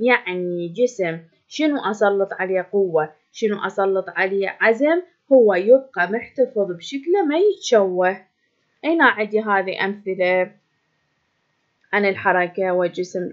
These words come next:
جاسئ. هنا عندي هذه أمثلة عن حركة، آه، دائرية. هنا أيضًا عندي، آه، مثال على حركة دائرية.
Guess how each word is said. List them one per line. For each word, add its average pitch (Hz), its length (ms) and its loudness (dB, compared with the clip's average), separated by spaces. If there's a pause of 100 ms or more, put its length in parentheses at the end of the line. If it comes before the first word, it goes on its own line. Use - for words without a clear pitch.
جاسئ. 180 720 0 (320)
هنا 214 180 2
عندي 190 360 -2
هذه 185 360 -4
أمثلة 185 280 -8
عن 175 140 -10
حركة، 180 600 -4 (360)
آه، 185 180 0
دائرية. 190 1120 0 (300)
هنا 196 180 -2
أيضًا 196 500 -4
عندي، 190 560 -8 (280)
آه، 180 840 -10
مثال 190 540 -4
على 170 200 -6
حركة 196 440 -4 (220)
دائرية. 104 680 -2